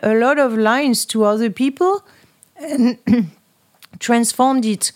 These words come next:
Like, for example, uh, this other tr-, track, Requiem for a Hit,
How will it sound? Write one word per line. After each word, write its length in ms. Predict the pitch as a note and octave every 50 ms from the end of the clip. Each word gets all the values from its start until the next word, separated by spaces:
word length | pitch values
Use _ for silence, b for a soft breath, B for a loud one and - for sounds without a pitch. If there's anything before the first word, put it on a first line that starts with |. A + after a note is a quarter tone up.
| b b b b b b b b
Like, 200 | - A3+ A3+ A3
for 160 | - - A3+ A3+
example, 880 | A#3 A3 G#3 A3 A#3+ B3+ B3 B3 B3+ C4 B3 A#3+ A#3+ A#3+ A#3 A#3 A#3 b b b b b b b b _
uh, 600 | G3+ G#3+ A3 A3 A3 G#3+ G#3+ G#3 G#3 G#3 G#3 G#3 G#3+
this 260 | G3+ G#3+ G#3+ G3+ - A3+
other 280 | G#3+ A3 G#3+ B3+ B3+
tr-, 380 | A#3 - - B3 A#3+ A#3+ G3+ -
track, 420 | - - - B3 B3 C4+ C4+ - -
Requiem 600 | A3+ A#3+ A#3+ A#3 - C4 B3 A#3+ B3 B3 B3+ C4 B3
for 240 | - - A#3 A3+
a 100 | A3+ A3+
Hit, 420 | G#3 A3+ B3 C#4+ D#4 - - -